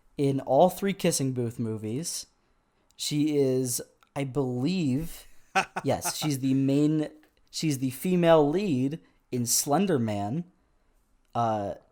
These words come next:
Speaker 1: she is
Speaker 2: Ooh.
Speaker 1: also the, she's also the lead in, uh, Wish Upon. Uh, so it, it boggles my girlfriend and I's mind that someone can have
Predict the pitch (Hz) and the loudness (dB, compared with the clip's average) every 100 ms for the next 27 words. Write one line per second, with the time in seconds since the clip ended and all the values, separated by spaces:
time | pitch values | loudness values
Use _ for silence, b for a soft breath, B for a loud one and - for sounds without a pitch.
0 | _ _ _ _ - - - - 165 147 | _ _ _ _ -20 -14 -4 -2 0 2
1 | 139 143 131 147 156 135 131 127 127 127 | 2 4 2 2 2 2 2 -2 -2 -2
2 | 127 - - - 156 156 156 156 135 131 | -4 -14 -14 -8 0 2 2 0 0 2
3 | 120 143 156 139 131 123 b b b _ | 2 0 2 2 2 -4 b b b _
4 | 135 123 117 101 113 110 104 131 143 - | -2 0 0 -2 -2 -2 -4 -4 -4 -4
5 | 131 135 135 117 82 - _ _ _ _ | -6 -4 -2 -2 -6 -12 _ _ _ _
6 | _ _ _ _ _ _ _ 117 117 113 | _ _ _ _ _ _ _ -4 -2 -4
7 | 101 - _ _ _ _ _ _ - - | -6 -10 _ _ _ _ _ _ -2 2
8 | 226 214 - 226 185 _ _ _ _ _ | 4 4 0 -6 -8 _ _ _ _ _
9 | _ 226 208 - 143 180 208 269 208 190 | _ -4 -4 -6 6 10 12 10 8 4
10 | 170 143 151 151 151 170 165 156 143 139 | 4 0 2 2 4 2 4 0 2 2
11 | 135 127 139 135 127 120 127 123 120 b | 2 2 2 2 0 0 2 0 -2 b
12 | b b _ - - 180 185 180 170 156 | b b _ -2 4 4 6 4 4 0
13 | 156 - _ _ _ - 156 143 160 175 | -4 -14 _ _ _ -6 -4 -2 2 6
14 | 170 127 120 | 6 6 -2